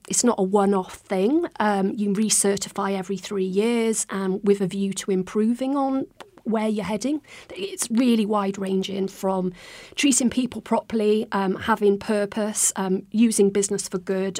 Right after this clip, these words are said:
Obviously, the environmental thing gets picked up quite a lot. Um, we've gone quite heavy on the people bit, which is quite interesting, back to some of the points today about,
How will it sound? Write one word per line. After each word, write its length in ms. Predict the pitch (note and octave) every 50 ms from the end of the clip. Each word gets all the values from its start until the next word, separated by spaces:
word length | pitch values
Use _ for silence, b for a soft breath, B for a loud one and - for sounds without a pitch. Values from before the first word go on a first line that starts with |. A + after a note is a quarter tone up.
| - -
Obviously, 440 | G#3 G3+ A3 F#3+ - - G#3+ G3+
the 120 | G3+ G#3+ G#3
environmental 760 | G3+ G3+ G3+ F#3+ G3 G3+ G3 G3 G3+ G#3+ B3 A#3+ - C#4 B3
thing 300 | - - C#4+ C#4+ D4 C#4+
gets 220 | C4 - - -
picked 300 | - - A#3 - - -
up 160 | A3+ - -
quite 280 | - - G#3+ G#3 G3 -
a 80 | A3+ G3+
lot. 500 | G3+ G#3 A3+ B3+ C#4+ D#4 - - - B B B B B B B B B B -
Um, 460 | G3+ G3+ G3 G3 G3 G3 G3 - - - - -
we've 280 | A3 A3 C4 C4+ A#3+ -
gone 180 | - B3+ A#3+
quite 240 | A3+ - G#3+ G3 -
heavy 240 | - G#3 A3 G3+ G3+
on 140 | G3 F#3 F#3+
the 60 | F3+
people 360 | F3+ - G#3+ A3 - - A3
bit, 240 | - - - - -
which 140 | - - A3
is 80 | -
quite 260 | - - - G#3+ - A3+
interesting, 380 | G#3+ G#3+ - - - G#3+ G#3
back 180 | G3+ G#3 G#3 - -
to 60 | G#3
some 200 | - - G#3 G#3
of 60 | G3+
the 60 | G3+
points 280 | F#3+ - A3 A3 - -
today 240 | A3+ G3 G#3+ G#3+ A3
about, 380 | G#3 - G#3+ G#3 G#3 - -